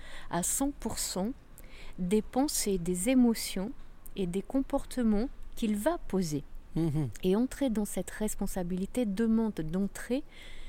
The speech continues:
Speaker 1: dans une humilité, une maturité déjà de prendre conscience de c'est quoi les pensées qui m'a-, qui, qui me font poser mes comportements.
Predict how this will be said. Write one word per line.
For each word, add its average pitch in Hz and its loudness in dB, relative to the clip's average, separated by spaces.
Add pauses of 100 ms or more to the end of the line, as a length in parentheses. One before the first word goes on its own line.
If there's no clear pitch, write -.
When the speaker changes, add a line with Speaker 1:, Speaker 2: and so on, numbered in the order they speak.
(200)
Speaker 1:
dans 202 2
une 202 2
humilité, 240 4
une 208 4
maturité 220 0
déjà 214 2
de 202 2 (440)
prendre 240 0
conscience - -4
de 196 0 (380)
c'est - -4
quoi 277 2
les 208 2
pensées 254 -2 (1400)
qui 214 2
m'a-, 214 4 (140)
qui, 202 -2 (120)
qui 214 -2
me 208 2
font 202 -4
poser 240 0
mes 247 6
comportements. 196 -2